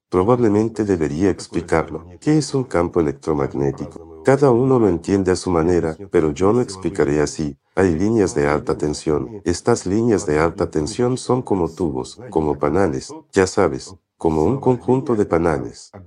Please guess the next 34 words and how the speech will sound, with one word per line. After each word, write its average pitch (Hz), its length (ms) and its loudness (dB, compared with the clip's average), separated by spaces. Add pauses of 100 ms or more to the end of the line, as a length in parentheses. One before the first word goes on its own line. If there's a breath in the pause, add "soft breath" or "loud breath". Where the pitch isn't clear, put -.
(180)
Una 135 240 6
línea 104 340 4
eléctrica 73 600 -2
es 80 200 0
un 92 140 -2
gran 87 280 2
número 107 340 2
de 95 100 0
tubos 92 440 -4
a 82 80 -2
través 73 360 -2
de 78 80 -2
los 69 200 -6
cuales 80 400 0
fluye 110 320 0
la 87 160 2
energía. 76 600 -2 (320)
De 82 160 2
nuevo, 87 400 0 (260)
si 107 220 -4
partimos 135 560 2
de 110 80 2
nuestra 80 340 0
hipótesis, 78 760 -2 (600)
que 101 100 2
se 92 160 -2
explicó 87 540 -2
en 110 120 2
el 76 120 0
último 92 400 -2
foro, 71 360 -4 (680)
entonces 104 680 0
todo 123 240 4
encaja. 92 520 -2